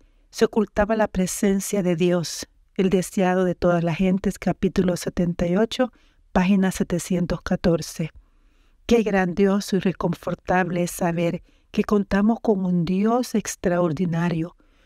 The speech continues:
uno que está a nuestro lado cuando nos toca recoger el camino de la muerte. Así como el Padre no abandonó a su Hijo en el momento más oscuro de su vida,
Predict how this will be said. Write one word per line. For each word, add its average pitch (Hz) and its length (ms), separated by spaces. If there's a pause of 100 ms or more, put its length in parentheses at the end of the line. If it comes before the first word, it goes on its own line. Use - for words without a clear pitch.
(140)
uno 233 240
que 226 140
está - 200
a 190 60
nuestro 196 400
lado 175 420
cuando 185 240
nos 165 260
toca 202 360
recoger 190 480
el 185 160
camino 190 500
de 175 140
la 170 100
muerte. 165 540 (560)
Así 202 320
como 185 240
el 165 60
Padre 190 420
no 180 160
abandonó 175 480
a 165 40
su 180 260
Hijo 190 260
en 175 80
el 175 100
momento 180 540
más 180 520
oscuro 202 500
de 180 140
su 180 200
vida, 185 340